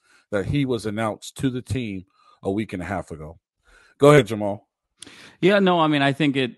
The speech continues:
Speaker 2: you know, you, you had asked me, Fred, on, on the, the week of the Victory Bell, you know, who, who should be the defensive coordinator, and I told you D'Anton Lynn, right? And so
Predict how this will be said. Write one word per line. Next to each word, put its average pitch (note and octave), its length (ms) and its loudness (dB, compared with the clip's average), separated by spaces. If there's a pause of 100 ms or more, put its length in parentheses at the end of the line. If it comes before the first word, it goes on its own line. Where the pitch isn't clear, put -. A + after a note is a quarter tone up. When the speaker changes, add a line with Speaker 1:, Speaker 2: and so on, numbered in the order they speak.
Speaker 2:
you C#3+ 200 -2
know, C3+ 100 0
you, C#3+ 240 2
you D3 220 2
had D3 120 2
asked C3+ 260 2
me, D3 120 -2
Fred, D3 320 -2
on, C3+ 260 -2
on B2+ 580 -4
the, C3 160 0
the C3 160 0
week C#3+ 220 2
of C#3 60 -2
the B2+ 80 0
Victory C#3+ 320 0
Bell, C3 280 0
you C3+ 80 -2
know, B2+ 120 0
who, D3 200 0
who D3+ 140 2
should D3 200 -10
be C#3+ 100 -4
the C3 80 -6
defensive C3 400 -2
coordinator, C#3 540 0
and B2 380 -2
I B2 120 0
told D#3 280 0
you D3+ 80 -4
D'Anton C#3+ 540 0
Lynn, F3 260 0
right? C#3 260 0
And C#3 200 -4
so C#3 460 -4